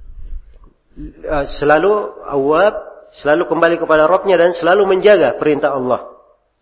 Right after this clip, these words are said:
Orang yang takut kepadanya di kala gaib,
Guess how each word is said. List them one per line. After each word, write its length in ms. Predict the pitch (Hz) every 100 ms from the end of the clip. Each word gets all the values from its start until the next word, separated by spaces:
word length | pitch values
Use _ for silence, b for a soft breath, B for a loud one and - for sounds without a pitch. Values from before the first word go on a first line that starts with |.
| _ _ _ _ 143
Orang 160 | 175
yang 160 | 190 175
takut 320 | 190 190 196
kepadanya 720 | - - 165 180 202 240 269 - - - _
di 160 | - 123
kala 240 | 143 147
gaib, 320 | 143 175 220